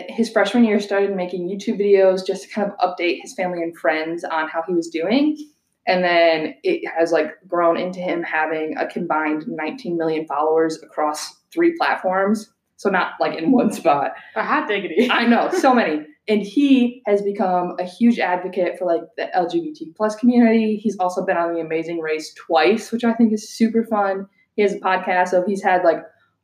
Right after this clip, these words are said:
Speaker 1: all of these different things that have come his way because of it. And I think all of those things would be really fun. <laughs> And,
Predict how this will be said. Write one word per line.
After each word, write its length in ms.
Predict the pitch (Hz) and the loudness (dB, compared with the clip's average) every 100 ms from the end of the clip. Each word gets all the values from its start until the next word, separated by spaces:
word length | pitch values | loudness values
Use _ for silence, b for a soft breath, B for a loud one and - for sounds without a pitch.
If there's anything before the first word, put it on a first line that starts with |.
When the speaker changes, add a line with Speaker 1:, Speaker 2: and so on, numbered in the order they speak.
| - | 2
Speaker 1:
all 220 | 196 190 | 4 6
of 80 | 190 | 2
these 160 | 185 | 0
different 300 | 190 180 143 | -2 -4 -4
things 200 | 170 180 | -4 -4
that 140 | 175 170 | -6 -8
have 140 | 165 | -8
come 160 | 180 165 | -8 -6
his 120 | 160 | -4
way 140 | 165 156 | -4 -4
because 380 | 160 - 147 185 | -6 -6 -2 0
of 100 | 214 | 2
it. 200 | 269 269 | 2 2
And 100 | 156 | 0
I 140 | 240 | 4
think 200 | 285 - 175 | 6 6 4
all 160 | 160 | 0
of 60 | 160 | 0
those 160 | 160 - | -4 -4
things 180 | 170 | -6
would 100 | 170 156 | -6 -6
be 120 | 151 | -4
really 200 | 143 170 | -4 -4
fun. 540 | - 143 202 233 - - 240 | -2 2 4 6 4 0 -8
<laughs> 160 | - | -2
And, 500 | - 269 254 226 B | 4 6 8 6 B